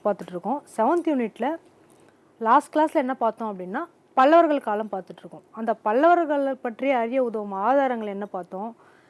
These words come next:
பல்லவர்கள் என்பவர்கள் தமிழர்களா இல்ல வெளிநாட்டவர்களா அப்படின்றத வரலாற்று ஆசிரியர்கள் தங்களுடைய கருத்துக்களை எப்படி முன்வைத்தாங்க, பல்லவர்கள்ன்றவங்க யாரு அப்படின்றத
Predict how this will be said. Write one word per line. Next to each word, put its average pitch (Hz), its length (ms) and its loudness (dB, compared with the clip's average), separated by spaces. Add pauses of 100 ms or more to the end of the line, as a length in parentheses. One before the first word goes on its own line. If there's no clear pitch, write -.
(340)
பல்லவர்கள் 302 500 6
என்பவர்கள் 247 600 -2 (260)
தமிழர்களா 269 680 2
இல்ல 247 320 -2 (200)
வெளிநாட்டவர்களா 240 800 -2
அப்படின்றத 202 800 -4 (100)
வரலாற்று 285 500 0
ஆசிரியர்கள் 262 480 -2 (340)
தங்களுடைய 247 400 0
கருத்துக்களை 277 440 -2
எப்படி 240 220 -4
முன்வைத்தாங்க, 240 720 -4 (540)
பல்லவர்கள்ன்றவங்க 269 880 2
யாரு 254 440 2
அப்படின்றத 220 680 -8